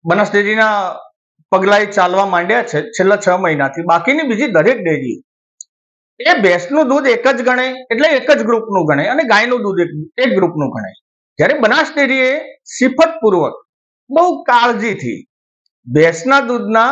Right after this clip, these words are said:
બે ગ્રેડ પાડી નાખે. કયા બે ગ્રેડ? પાંચ ફેટથી લઈને પાંચ પોઇન્ટ નવ ફેટ સુધીનું જે દૂધ છે ને, એના સાતસો ને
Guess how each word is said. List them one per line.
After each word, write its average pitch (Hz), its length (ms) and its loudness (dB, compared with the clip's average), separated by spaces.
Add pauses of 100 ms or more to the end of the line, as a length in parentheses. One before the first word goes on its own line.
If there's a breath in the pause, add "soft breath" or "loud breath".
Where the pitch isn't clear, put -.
(280)
બે 214 100 6 (520)
ગ્રેડ 185 280 2
પાડી 147 300 0
નાખે. 95 280 -8
કયા 277 260 4
બે 294 60 -2 (120)
ગ્રેડ? 269 220 2 (440)
પાંચ 285 300 2
ફેટથી 254 340 2
લઈને 233 360 0 (140)
પાંચ 214 240 0 (140)
પોઇન્ટ 247 340 0 (120)
નવ 214 200 4
ફેટ 226 280 0
સુધીનું 214 400 0
જે 233 80 2 (100)
દૂધ 220 180 -2 (160)
છે 285 120 4
ને, 143 120 -8 (260)
એના 202 200 2
સાતસો 220 520 -2
ને 302 140 0